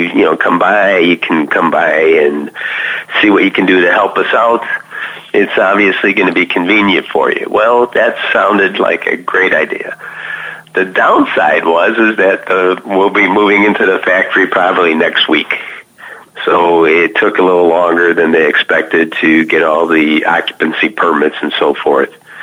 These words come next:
So, uh, it, it was basically the, a lot, you know, a lot of politics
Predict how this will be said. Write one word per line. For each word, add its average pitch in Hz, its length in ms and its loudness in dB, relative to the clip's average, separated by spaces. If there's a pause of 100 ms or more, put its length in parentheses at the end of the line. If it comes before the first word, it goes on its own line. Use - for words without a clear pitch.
(440)
So, 78 540 2
uh, 76 40 2
it, 80 400 -2 (100)
it 78 40 2
was 80 140 -2 (360)
basically 80 580 0
the, 78 440 -4
a - 100 -2
lot, 82 240 0
you 107 100 2
know, 78 120 2
a 82 40 0
lot 82 180 0
of - 80 -6
politics 82 600 -2